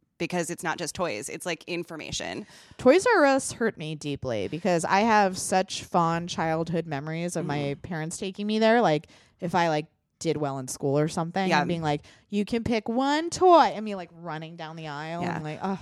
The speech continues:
Speaker 1: Yeah. My, I think my mom had a weird thing against Toys R Us,
Speaker 2: I
Speaker 1: and we
Speaker 2: mean,
Speaker 1: didn't go,
Speaker 2: it
Speaker 1: but
Speaker 2: probably wasn't great, <laughs> you know, like, but in my head, I was just like, "Yeah," it was like a wonderland
Speaker 1: Yeah.
Speaker 2: to me.
Speaker 1: I just feel like I, I remember we got all of my toys at, like, Shopko.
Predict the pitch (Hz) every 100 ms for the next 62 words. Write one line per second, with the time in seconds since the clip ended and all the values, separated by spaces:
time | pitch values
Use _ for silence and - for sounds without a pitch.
0 | - - 151 - _ 208 269 294 359 508
1 | 359 247 196 190 170 160 147 160 147 139
2 | 131 - - - - 85 302 349 381 -
3 | 156 - - - - - - 320 320 302
4 | 294 254 240 226 202 - - 202 190 175
5 | 170 214 - 605 427 659 415 427 381 359
6 | 359 302 294 - - - - - 247 233
7 | 208 220 208 190 180 185 190 170 160 185
8 | 175 170 185 247 403 494 523 554 554 554
9 | 466 311 240 190 - - 208 202 196 214
10 | 214 202 185 170 165 156 147 135 - 165
11 | 139 143 _ - - 214 214 226 175 165
12 | 160 151 - 165 165 165 156 156 151 -
13 | - 156 - - 156 143 143 143 - 110
14 | - - - - - - - -